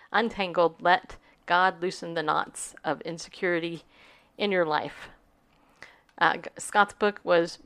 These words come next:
published by Revel, a subsidiary of the Baker Publishing Group.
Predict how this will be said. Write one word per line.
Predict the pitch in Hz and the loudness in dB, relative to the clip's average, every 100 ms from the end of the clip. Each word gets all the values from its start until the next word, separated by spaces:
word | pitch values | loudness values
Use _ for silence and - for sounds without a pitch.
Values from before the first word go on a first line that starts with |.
| - | -2
published | 208 202 202 185 - | 0 0 0 -4 0
by | 165 | 2
Revel, | 165 180 190 170 185 196 | 4 4 6 4 2 2
a | 185 | -4
subsidiary | - 175 175 - 175 170 165 165 165 170 | -4 -4 -6 -6 -4 0 2 2 0 -2
of | 170 160 | -4 -4
the | 160 | -4
Baker | 160 160 170 165 | -4 -4 -4 -4
Publishing | - 202 180 - 165 | -2 -2 -2 -8 -10
Group. | 151 160 - | -6 -6 -6